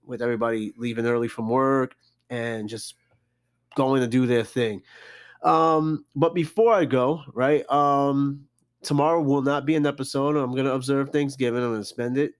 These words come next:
with family and friends. So don't worry, I'm giving you a little bit, uh, again, predictability. But Friday will be a <laughs> Black Friday episode for sure.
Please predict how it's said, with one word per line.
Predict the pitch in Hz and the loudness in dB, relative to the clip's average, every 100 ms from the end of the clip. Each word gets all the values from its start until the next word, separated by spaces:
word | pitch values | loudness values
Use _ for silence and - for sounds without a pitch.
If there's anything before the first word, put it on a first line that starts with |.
| _ | _
with | 131 | -10
family | - 127 143 | -6 -2 0
and | 151 | -2
friends. | 143 131 127 | -2 -4 -2
So | 131 123 113 - - - _ _ _ _ _ _ _ | -2 0 -2 -10 -20 -20 _ _ _ _ _ _ _
don't | 123 143 | -2 0
worry, | 156 139 | 2 2
I'm | 127 123 | 0 0
giving | 131 139 | 0 2
you | |
a | 147 | 2
little | 151 | 0
bit, | 143 151 - | 0 -4 -2
uh, | 131 | -4
again, | 131 151 131 | 0 0 -2
predictability. | 131 123 147 143 139 135 160 - _ | -4 -4 -2 0 0 0 -2 -6 _
But | 120 139 - | -2 -2 -2
Friday | - 170 190 247 156 120 120 120 | -6 0 2 2 2 0 -2 -4
will | 127 127 | -4 -2
be | 131 | 0
a | 117 | 0
<laughs> | 104 131 | -4 0
Black | 151 135 - | 0 0 -2
Friday | 151 156 127 117 | 0 0 0 -2
episode | 117 117 131 113 - - | -2 -4 -2 -2 -4 -8
for | 160 165 165 151 | -4 0 2 0
sure. | 139 - 170 160 127 104 | -4 -2 0 2 0 -4